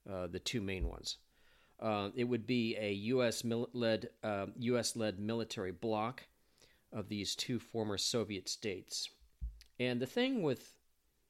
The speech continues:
with nato is that if you attack one country, you attack them all.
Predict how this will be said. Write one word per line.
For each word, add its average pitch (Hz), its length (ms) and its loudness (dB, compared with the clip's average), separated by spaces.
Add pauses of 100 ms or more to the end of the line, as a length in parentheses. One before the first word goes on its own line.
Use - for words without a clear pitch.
(120)
with 113 220 -2
nato 110 400 2
is 92 160 -4
that 104 160 -2 (120)
if 120 260 0
you 131 120 2
attack 151 480 -2
one 127 300 2
country, 113 420 -4
you 104 140 0
attack 101 400 -4
them 90 160 -8
all. - 260 -8